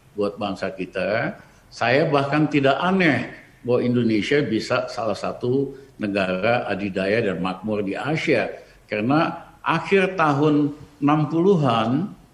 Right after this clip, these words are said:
seluruh negara di Asia ini sama miskinnya. Cina bahkan setengah dari kita. Tapi dalam berapa tahun kemudian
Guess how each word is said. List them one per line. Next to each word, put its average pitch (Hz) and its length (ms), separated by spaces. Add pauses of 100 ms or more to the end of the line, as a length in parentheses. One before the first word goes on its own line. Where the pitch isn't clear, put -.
seluruh 190 400
negara 156 400
di 151 160
Asia 143 400
ini 170 160
sama 143 320
miskinnya. 131 720 (240)
Cina 160 400
bahkan 143 320
setengah 156 640
dari 104 240
kita. 131 400 (360)
Tapi 135 280
dalam 117 280
berapa 110 320
tahun 160 400
kemudian 139 720